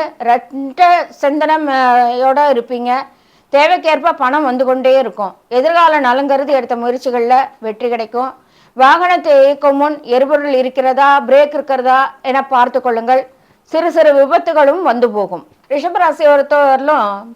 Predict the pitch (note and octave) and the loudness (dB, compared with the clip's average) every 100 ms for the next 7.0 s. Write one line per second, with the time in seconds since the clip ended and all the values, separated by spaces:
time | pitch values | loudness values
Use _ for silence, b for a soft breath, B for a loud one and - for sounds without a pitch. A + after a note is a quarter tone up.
0 | C4+ B3+ D#4 E4+ D#4 D4+ B3 A#3 A#3+ C4+ | 0 0 2 2 2 0 0 -2 -2 -2
1 | A3 A3+ A3+ C4+ G3+ F3 _ - C#4+ D#4 | 0 -4 -4 -4 -4 -8 _ -4 0 2
2 | F#4+ F#4 C#4+ C#4 C4 C4+ D4+ D#4+ _ _ | 4 4 2 2 4 4 4 -2 _ _
3 | _ B3 D4 F4 F4+ C4 D4 D4+ B3+ B3+ | _ -2 0 2 0 0 0 0 0 0
4 | C4 - C4+ D4 D4 - B3 C4 D4 C#4+ | -2 2 2 2 -2 -6 -2 -2 2 4
5 | C4 B3+ A#3 A#3+ A3+ A3+ A#3+ C4 - _ | 4 2 -4 -4 -2 0 0 0 -10 _
6 | _ A3 A3+ C#4+ E4 D#4+ C4 B3+ B3 C#4+ | _ -8 2 2 2 -2 -2 -2 -2 -2